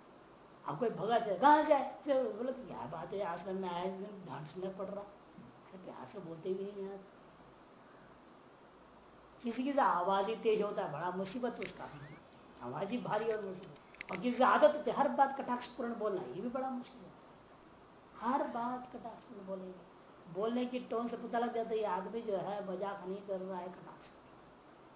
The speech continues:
पता लग जाता है। इसे आदमी बोलते बहुत संभल के बोलना चाहिए, जहाँ बोल रहे हैं, किसे बोल रहे हैं, क्या बोल रहे हैं, कैसे बोल रहे हैं,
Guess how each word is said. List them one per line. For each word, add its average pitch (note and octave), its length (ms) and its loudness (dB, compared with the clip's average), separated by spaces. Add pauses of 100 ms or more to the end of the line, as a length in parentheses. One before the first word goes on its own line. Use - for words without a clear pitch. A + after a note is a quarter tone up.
(1300)
पता A#3+ 140 0
लग D4 180 0
जाता A#3+ 60 -8
है। - 260 -16 (1800)
इसे G#3 160 6
आदमी A#3+ 300 4
बोलते A#3 380 -2
बहुत B3 200 2
संभल G#3+ 400 2
के - 80 2
बोलना F#3 320 0
चाहिए, G3 260 -10
जहाँ F#3+ 320 -4
बोल F3+ 140 -4
रहे F3 180 -6
हैं, F#3 120 -10
किसे G#3 240 -8
बोल F3 240 -12
रहे F#3 140 -8
हैं, F#3 100 -14
क्या F#3+ 180 -4
बोल F#3 180 -6
रहे F3+ 180 -12
हैं, - 100 -16
कैसे F#3 220 -12
बोल F#3 220 -8
रहे F3+ 140 -12
हैं, F#3 220 -14